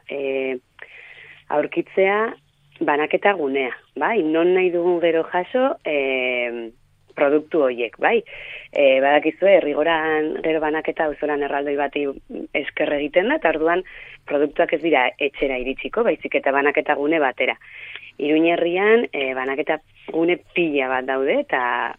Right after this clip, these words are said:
bakarrik, eh, bilatzailean Iruña jartzeagatik edo bakoitza bere herria jartzearekin, agertuko zaizkio gertu,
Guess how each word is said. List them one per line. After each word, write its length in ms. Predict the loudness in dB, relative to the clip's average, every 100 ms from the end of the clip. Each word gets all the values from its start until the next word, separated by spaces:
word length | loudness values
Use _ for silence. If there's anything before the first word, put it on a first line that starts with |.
| -10
bakarrik, 480 | -6 -4 -2 -2 -4
eh, 200 | -8 -6
bilatzailean 600 | -2 0 0 0 0 0 -2
Iruña 420 | -4 -4 -2 -2
jartzeagatik 800 | -4 -8 -8 -6 -4 -6 -8 -10
edo 840 | -6 -6 -2 -2 -2 -4 -6 -6 -8
bakoitza 340 | -8 -8 -6 -4
bere 220 | -2 -2
herria 280 | -2 -2 -2
jartzearekin, 640 | -6 -8 -6 -4 -4 -4 -6 -16 -20 -20 -8 -2
agertuko 460 | 2 4 2 0
zaizkio 440 | -4 -6 -4 -2 0
gertu, 600 | -4 -4 -4 -2 -4